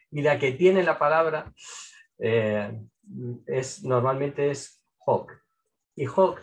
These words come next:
no es halcón. Nosotros lo traducimos como halcón,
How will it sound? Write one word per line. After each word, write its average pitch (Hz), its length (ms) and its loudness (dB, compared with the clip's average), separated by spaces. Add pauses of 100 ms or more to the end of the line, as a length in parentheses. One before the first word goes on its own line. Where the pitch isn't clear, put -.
(120)
no 127 140 -2
es - 100 -6
halcón. 104 480 -6 (520)
Nosotros 156 500 0
lo 147 160 0
traducimos 127 800 -2
como 120 240 -2
halcón, 156 440 -2